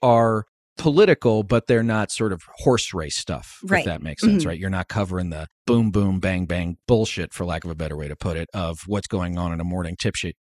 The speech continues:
Speaker 1: But I wanna start with your latest piece, which was on Vice President Kamala Harris and sort of the staff turnover piece of this. You know, it's part of a broader sort of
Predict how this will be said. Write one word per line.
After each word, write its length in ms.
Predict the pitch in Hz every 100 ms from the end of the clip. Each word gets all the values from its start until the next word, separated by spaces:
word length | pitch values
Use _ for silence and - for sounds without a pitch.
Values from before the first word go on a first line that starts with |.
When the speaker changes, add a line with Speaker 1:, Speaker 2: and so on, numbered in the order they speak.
| _ _
Speaker 1:
But 200 | 165 151 -
I 60 | 160
wanna 240 | 175 208
start 380 | - 175 165 -
with 300 | 131 123 -
your 260 | - 123 120
latest 360 | 127 131 135
piece, 280 | - 123 107
which 220 | 113 -
was 180 | 117 101
on 420 | 101 101 95 92 92 _ _ _
Vice 280 | 135 120 117
President 400 | - 117 101 95
Kamala 380 | - 98 95 87
Harris 500 | 90 78 71 - - -
and 180 | 98 92
sort 220 | 113 90
of 120 | 82
the 100 | 85
staff 420 | - 120 120 127
turnover 520 | - 107 95 87 87
piece 340 | 80 - 80 -
of 100 | 76
this. 320 | 80 78 - - _ _ _ _ -
You 120 | 135
know, 80 | 117
it's 240 | 147 -
part 300 | - - 151
of 80 | 139
a 80 | 107
broader 500 | 90 117 123 127 107
sort 280 | - 113 101
of 160 | 95